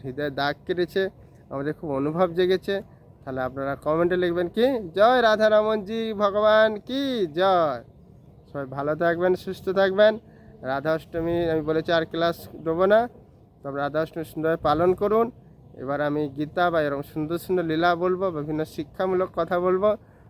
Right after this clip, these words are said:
যদি আপনার ভালো লাগে শেয়ার করবেন, সাবস্ক্রাইব করবেন, কমেন্ট করবেন, কোনো প্রশ্ন থাকলে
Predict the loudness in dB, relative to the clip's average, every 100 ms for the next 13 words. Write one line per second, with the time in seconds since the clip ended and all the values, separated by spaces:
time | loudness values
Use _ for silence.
0 | -12 -8 -6 -6 -4 -2 0 0 -2 -4
1 | -2 -2 -2 -2 -2 -2 -6 -8 -6 -6
2 | -6 -4 -2 -2 -2 0 0 0 0 2
3 | 2 2 -10 -20 -20 -12 -8 -8 -6 -8
4 | -6 -6 -2 -2 0 -4